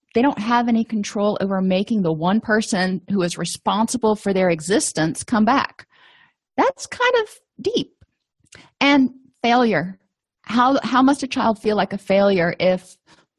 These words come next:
the caregiver chooses something else over them or is constantly criticizing and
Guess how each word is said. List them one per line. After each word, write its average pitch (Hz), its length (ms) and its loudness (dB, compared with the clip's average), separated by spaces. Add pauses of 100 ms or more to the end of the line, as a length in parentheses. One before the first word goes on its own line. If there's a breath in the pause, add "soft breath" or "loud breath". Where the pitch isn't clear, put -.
(240)
the 185 140 -6
caregiver 196 720 0 (440)
chooses 220 400 0
something 190 460 -2
else 156 340 -2
over 165 220 -2
them 135 340 -2 (380 soft breath)
or 185 140 2
is 175 100 -4
constantly 190 1000 -2 (400 loud breath)
criticizing 147 960 -4
and 160 540 -2